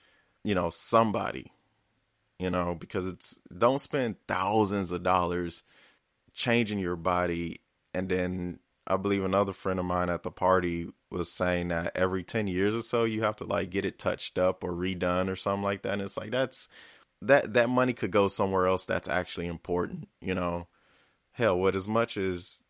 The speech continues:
plastic surgery and implants co-, cost, you could start your own business. You know what I'm saying? You could be saving up, I don't know, for anything. Like, I just, I don't know. It's a waste of money. It's a waste of money. Trust me. Love yourself.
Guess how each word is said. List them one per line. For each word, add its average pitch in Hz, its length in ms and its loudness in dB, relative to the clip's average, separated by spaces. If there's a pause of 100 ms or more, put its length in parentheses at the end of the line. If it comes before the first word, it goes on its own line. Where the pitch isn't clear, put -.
(520)
plastic 98 440 4
surgery 92 460 -2
and 87 180 -2
implants 87 420 -4
co-, 95 420 2 (120)
cost, 95 580 2
you 98 120 -4
could 85 140 -4
start 87 280 2
your 85 140 0
own 85 180 0
business. 113 540 -2 (680)
You 101 80 0
know 98 80 2
what 92 40 2
I'm 95 60 0
saying? 95 200 0
You 104 120 0
could 98 100 -8
be 90 100 -2
saving 90 500 0
up, 87 220 0 (580)
I 92 100 2
don't 80 160 0
know, 85 260 -2
for 87 200 -2
anything. 101 680 -2
Like, 85 400 -6
I 92 80 0
just, 95 420 -4 (460)
I 117 80 8
don't 110 80 8
know. - 60 2
It's 117 120 0
a 120 60 2
waste 131 280 2
of 117 60 0
money. 92 340 -2 (320)
It's 101 160 0
a 113 40 -2
waste 120 280 4
of 120 80 2
money. 113 520 2 (200)
Trust - 360 2
me. 101 200 0
Love 98 300 4
yourself. 95 560 0